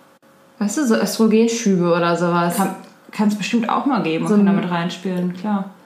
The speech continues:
Speaker 1: So ein hormoneller Milcheinschuss einfach. Weil mit einundzwanzig hab ich Babys gesehen und dachte mir, „Nervt.“ Ich war noch nie eine, die
Speaker 2: Ich
Speaker 1: ich
Speaker 2: zum
Speaker 1: Babys
Speaker 2: Beispiel gar nicht.
Speaker 1: Okay, ich fand Babys, äh, find sie auch bis heute nervig.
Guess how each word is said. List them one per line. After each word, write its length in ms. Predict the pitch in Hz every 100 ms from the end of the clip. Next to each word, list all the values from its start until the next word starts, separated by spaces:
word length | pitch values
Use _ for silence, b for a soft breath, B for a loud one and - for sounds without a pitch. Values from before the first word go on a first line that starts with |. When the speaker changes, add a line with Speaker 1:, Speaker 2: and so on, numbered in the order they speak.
| -
Speaker 1:
So 160 | -
ein 340 | 196 190 170 170
hormoneller 460 | 208 208 196 196
Milcheinschuss 720 | 196 202 202 170 170 170 165
einfach. 520 | - 160 160 170 165 - - _ _ _
Weil 180 | 190 185
mit 100 | 190
einundzwanzig 640 | 170 190 190 190 190 233
hab 80 | 226
ich 140 | 220 -
Babys 200 | 214 202
gesehen 180 | 220
und 80 | 202
dachte 180 | 196 202
mir, 100 | 202
„Nervt.“ 800 | 196 220 269 240 226 226 226 - - _ _
Ich 80 | -
war 160 | 208 208
noch 80 |
nie 140 | 214 254
eine, 280 | 208 214 214
die 300 | 220 214 208
Speaker 2:
Ich 100 | 208
Speaker 1:
ich 60 |
Speaker 2:
zum 100 | - 226
Speaker 1:
Babys 140 | 220
Speaker 2:
Beispiel 160 | - 202
gar 220 | 196 196
nicht. 200 | 180 180 -
Speaker 1:
Okay, 200 | 214 214
ich 120 | 202
fand 280 | - 208 208
Babys, 360 | 226 220 208 -
äh, 100 | -
find 300 | 196 - 226
sie 100 | 226
auch 60 | -
bis 180 | 208 196
heute 200 | 208 202
nervig. 720 | 196 190 226 233 359 440 -